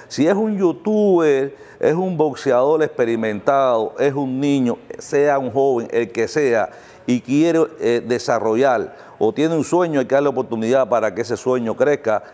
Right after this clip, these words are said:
y se haga realidad. Eh, Paul es un youtuber, pero es un youtuber serio,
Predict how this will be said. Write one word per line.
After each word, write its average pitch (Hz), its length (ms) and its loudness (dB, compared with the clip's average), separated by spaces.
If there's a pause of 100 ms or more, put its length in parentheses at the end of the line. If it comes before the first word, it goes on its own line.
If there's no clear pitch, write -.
y - 80 -4
se 104 140 -2
haga 117 160 2
realidad. 101 480 0 (720)
Eh, 101 840 0
Paul 175 440 2 (100)
es 120 120 0
un 147 180 -4
youtuber, 147 520 0
pero 117 180 0
es 139 40 0
un 147 100 -4
youtuber 143 520 0 (240)
serio, 160 580 0